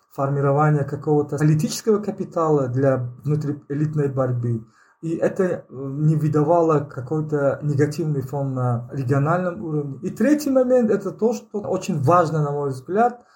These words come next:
то, что была какая-то политическая воля, чтобы решить вопрос. Потому что без политической воли, а, без гарантии соблюдения принятых решений этот вопрос решить невозможно. И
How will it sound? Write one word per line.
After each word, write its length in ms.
то, 140
что 200
была 300
какая-то 460
политическая 720
воля, 320
чтобы 380
решить 260
вопрос. 400
Потому 320
что 200
без 380
политической 760
воли, 440
а, 180
без 680
гарантии 720
соблюдения 920
принятых 720
решений 640
этот 300
вопрос 440
решить 340
невозможно. 720
И 440